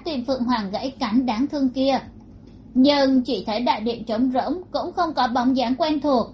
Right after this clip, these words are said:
"Phù Ngọc Thu?" chấm hỏi. Phù Ngọc Thu băn khoăn ngoẹo đầu, trong lòng đầy nghi vấn. "Phượng Hoàng đâu? Chẳng lẽ là?"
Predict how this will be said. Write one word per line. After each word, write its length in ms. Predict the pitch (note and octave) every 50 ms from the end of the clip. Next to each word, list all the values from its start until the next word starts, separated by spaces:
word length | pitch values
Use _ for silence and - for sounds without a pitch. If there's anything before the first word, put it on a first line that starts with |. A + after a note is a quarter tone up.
| - - - - - - - - - - - -
"Phù 100 | F4+ E4
Ngọc 200 | D#4 D#4 D4+ C4+ - -
Thu?" 300 | D#4+ D#4 D#4+ E4 F4 F4+ - - - - -
chấm 220 | - G#3+ G#3 A3+
hỏi. 360 | C4 C#4 A#3+ - - A3 C#4+ - - - - - - - - - - - - - - - - - - - - - - - - -
Phù 80 | - F4+
Ngọc 180 | E4 E4+ E4 E4
Thu 100 | F4 E4+ C#4+
băn 200 | E4+ E4 D#4 D4
khoăn 260 | - D#4+ D4+ D4+ D4+
ngoẹo 180 | D4+ D4 C#4 -
đầu, 340 | A3+ B3 A#3 A3+ A3 G#3 G#3 - - -
trong 200 | F4+ F4+ F4+ F4+
lòng 180 | E4+ D4+ B3+
đầy 140 | B3 C4+ B3+
nghi 240 | B3 C4+ D4 C#4 A#3+
vấn. 260 | B3+ A#3+ A3 A3+ E4 - - - - - - - - - - - E4
"Phượng 260 | D#4+ D4 C4+ C#4 C#4
Hoàng 360 | C#4 C4+ C4+ C4 B3+ B3+ C4
đâu? 400 | D#4 D#4 D4+ D4+ D#4 D#4+ F4 F4 - - - - - - - - - - - -
Chẳng 240 | - C#4+ B3 G#3+ A3
lẽ 200 | A#3 A#3+ - D4
là?" 440 | F4 F4+ E4 C#4 A#3+ A#3 A#3 B3+ C#4